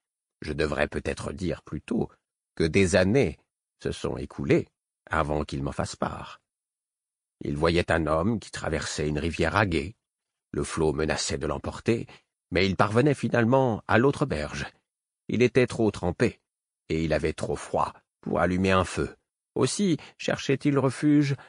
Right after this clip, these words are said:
sous le tronc d'un arbre abattu. Et un loup venait se coucher contre lui pour le réchauffer.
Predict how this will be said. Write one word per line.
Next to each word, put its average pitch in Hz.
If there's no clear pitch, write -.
sous -
le 123
tronc 120
d'un 98
arbre 82
abattu. -
Et 76
un 220
loup 95
venait 90
se -
coucher 76
contre 82
lui 80
pour 76
le 78
réchauffer. 82